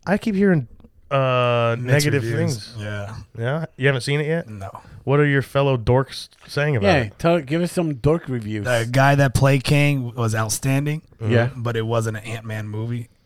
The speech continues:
Speaker 2: and they tried to make it a serious movie
Speaker 3: Uh-huh.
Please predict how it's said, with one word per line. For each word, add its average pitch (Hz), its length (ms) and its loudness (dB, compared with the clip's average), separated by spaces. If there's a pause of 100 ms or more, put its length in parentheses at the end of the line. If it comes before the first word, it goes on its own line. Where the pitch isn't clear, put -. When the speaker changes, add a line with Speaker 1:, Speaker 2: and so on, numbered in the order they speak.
Speaker 2:
and 101 480 -10 (120)
they 120 140 -2
tried 123 360 -2
to 131 80 -8
make 117 200 -6
it 110 60 -8
a 101 40 -8
serious 135 720 -4 (260)
movie 165 420 -4 (200)
Speaker 3:
Uh-huh. 123 220 -2